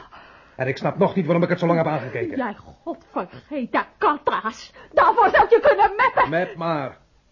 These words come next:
Speaker 1: Het wordt tijd dat ik terug mep. Ik ga hier vandaan. En jij gaat mee.
Speaker 2: Ga gerust, zover als je wil.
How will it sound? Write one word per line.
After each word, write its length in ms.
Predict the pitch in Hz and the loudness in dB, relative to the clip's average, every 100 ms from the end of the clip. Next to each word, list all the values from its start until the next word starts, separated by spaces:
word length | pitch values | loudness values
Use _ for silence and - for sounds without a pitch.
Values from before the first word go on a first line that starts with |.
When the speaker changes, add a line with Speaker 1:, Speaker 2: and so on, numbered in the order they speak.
| _ _ _ | _ _ _
Speaker 1:
Het 140 | 135 | -8
wordt 160 | 135 147 | -6 -2
tijd 120 | 160 | -2
dat 100 | 147 | -2
ik 100 | 151 | -4
terug 240 | 147 175 170 | -2 -2 -2
mep. 240 | 170 - _ _ _ _ _ _ _ _ _ _ _ _ _ _ _ | -4 -6 _ _ _ _ _ _ _ _ _ _ _ _ _ _ _
Ik 220 | 170 175 | -6 -4
ga 180 | 156 143 | -2 -2
hier 180 | 156 143 | -2 -4
vandaan. 400 | 135 113 104 - _ _ _ _ _ _ _ _ _ _ _ _ | -8 -10 -12 -18 _ _ _ _ _ _ _ _ _ _ _ _
En 100 | 104 | -14
jij 120 | 98 | -14
gaat 140 | 104 104 | -14 -12
mee. 220 | 113 90 _ _ _ _ _ _ _ _ _ _ | -12 -12 _ _ _ _ _ _ _ _ _ _
Speaker 2:
Ga 340 | - 285 254 | -10 -6 -6
gerust, 640 | 247 - 254 - - - _ _ | -6 -4 -4 -4 -14 -20 _ _
zover 400 | 370 277 359 262 | -2 0 0 -2
als 140 | 269 | 0
je 120 | 262 | 0
wil. 300 | 214 - 240 | 0 -6 -10